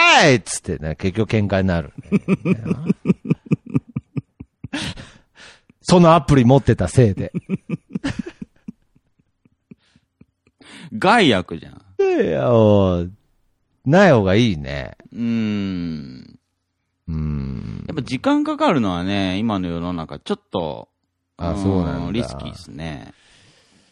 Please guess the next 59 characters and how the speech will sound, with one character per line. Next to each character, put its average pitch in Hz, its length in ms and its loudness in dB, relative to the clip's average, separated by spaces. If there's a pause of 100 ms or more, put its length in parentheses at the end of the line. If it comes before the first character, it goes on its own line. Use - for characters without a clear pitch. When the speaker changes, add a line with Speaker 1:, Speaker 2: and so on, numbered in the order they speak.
(800)
Speaker 1:
え 80 1000 -2
ー、 98 40 -8
じ 135 100 6
ゃ 160 60 6
あ 147 40 6
も 196 240 6
う、 - 20 6 (1160)
<laughs> 285 1200 -4
そ 220 320 8
う - 20 6
な 139 160 6
ん 104 160 2
だ。 87 400 -4 (140)
Speaker 2:
う 110 40 -8
ん。 107 260 -4
Speaker 1:
じ 196 80 6
ゃ 185 60 8
あ 175 40 8
も 165 520 6 (500)
う、 165 240 8 (500)
<laughs> - 0 -
じ 214 120 4
ゃ 254 60 8
あ 233 40 4
も 233 160 8
う 226 40 6
人 220 220 8
間 285 260 6
病 294 240 8
院 233 40 6
の 202 140 6
ア 220 80 6
プ 190 180 0
リ 139 140 2
さ、 120 640 2
Speaker 2:
う 127 80 -6
ん。 87 340 -6 (300)
Speaker 1:
す - 280 0
ご 285 200 8
い 247 100 8
労 214 260 8
力 175 300 2
と 120 200 4
デ 156 280 6
ー 151 40 -2
タ 165 240 6
量 120 220 4
で 95 140 -2
作 - 220 0
ろ 113 100 6
う 92 40 0
と 92 80 0
思 95 140 4
っ 87 40 -6
て 80 120 -8
た 67 120 -10
け 50 100 -12
ど 50 100 -12
さ、 107 500 2